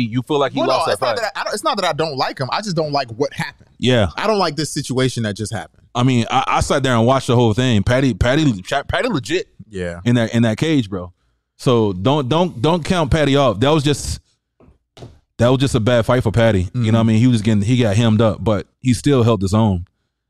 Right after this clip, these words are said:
Speaker 1: Um, so T, ah, that might be a hard fight for T.
Speaker 2: It is a hard fight for him, but I think he wins.
Speaker 1: Pat-, <sighs> I don't know, bro.
Speaker 2: I think he wins.
Speaker 1: Patty is no joke, man. Patty, Patty got some power behind him, those punches.
Speaker 2: Yeah.
Speaker 1: Um, his, his,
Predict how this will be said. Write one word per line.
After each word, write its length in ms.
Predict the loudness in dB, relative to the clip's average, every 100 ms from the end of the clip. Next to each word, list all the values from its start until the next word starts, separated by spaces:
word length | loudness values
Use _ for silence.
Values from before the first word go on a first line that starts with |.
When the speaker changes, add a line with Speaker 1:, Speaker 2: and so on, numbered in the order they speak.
| _ _ 0
Speaker 1:
Um, 400 | 2 2 0 -4 _ _ _ _ -20 -10
so 380 | -2 0 2 -2 -10 _ _ _ _ -4
T, 220 | 0 0 -2
ah, 460 | -6 -8 -12 -16 -6
that 120 | 0 2
might 140 | 4
be 80 | 4
a 20 |
hard 180 | 2 2
fight 220 | 0 -2
for 80 | -4
T. 240 | -2 -4 -6 _ _ _ _ _ _ _ -6
Speaker 2:
It 80 | -2
is 160 | 0
a 60 | 0
hard 200 | 0 0
fight 220 | -2 -4
for 60 | -6
him, 160 | -6 -2
but 100 | -2
I 80 |
think 140 | -2 -4
he 60 | -2
wins. 160 | -2
Speaker 1:
Pat-, 240 | -2 -2 -8
<sighs> 40 | -8
I 340 | -8 -8 -6
don't 140 | 0 2
know, 160 | 2
bro. 280 | 2 2 0 -6
Speaker 2:
I 60 | -10
think 160 | -8
he 60 | -6
wins. 260 | -6 -2
Speaker 1:
Patty 260 | 0 2 4
is 100 | 4
no 180 | 4 2
joke, 260 | 2 0
man. 280 | 2 2 2
Patty, 280 | 2 2 0
Patty 260 | -2 0 0
got 180 | 0 0
some 100 | 0
power 240 | 2 0
behind 240 | 0 -2 -4
him, 140 | -6 -4
those 160 | -4
punches. 440 | -2 -4 -4 -8 -10
Speaker 2:
Yeah. 240 | -10 -10 -10 -6
Speaker 1:
Um, 520 | -2 2 2 2 0 -4 -2
his, 200 | -2 -2 -2
his, 220 | -2 -2